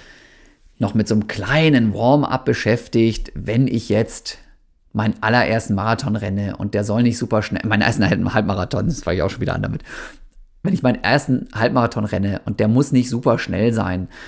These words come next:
dann würde ich trotz allem zusehen, dass ich vielleicht nicht mich einfach so direkt an die Startlinie stelle, da mit den anderen Leuten zusammen, sondern dass ich doch zumindest vorher mal fünf Minuten oder zehn Minuten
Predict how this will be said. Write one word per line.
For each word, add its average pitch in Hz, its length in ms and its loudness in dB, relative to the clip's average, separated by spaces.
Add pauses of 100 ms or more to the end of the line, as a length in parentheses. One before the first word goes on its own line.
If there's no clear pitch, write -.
(340)
dann 139 420 2 (260)
würde 120 240 0
ich - 140 -12
trotz - 400 -4
allem 143 340 2
zusehen, 131 680 0 (480)
dass 113 180 -2
ich - 380 -4 (320)
vielleicht 123 800 0
nicht 135 480 2 (1040)
mich 123 180 0
einfach 107 260 0
so 139 260 4
direkt 170 360 0
an 151 80 0
die 156 80 0
Startlinie 139 560 2
stelle, 139 400 4
da 127 160 0
mit 127 140 -2
den 123 100 0
anderen 127 240 2
Leuten 127 240 2
zusammen, 123 400 0 (500)
sondern 117 300 0
dass 117 160 0
ich 131 120 -2
doch 120 160 0
zumindest 156 800 2
vorher 143 360 6
mal 123 640 4 (320)
fünf 151 380 2
Minuten 117 720 4
oder 110 240 0
zehn 120 260 0
Minuten 113 720 4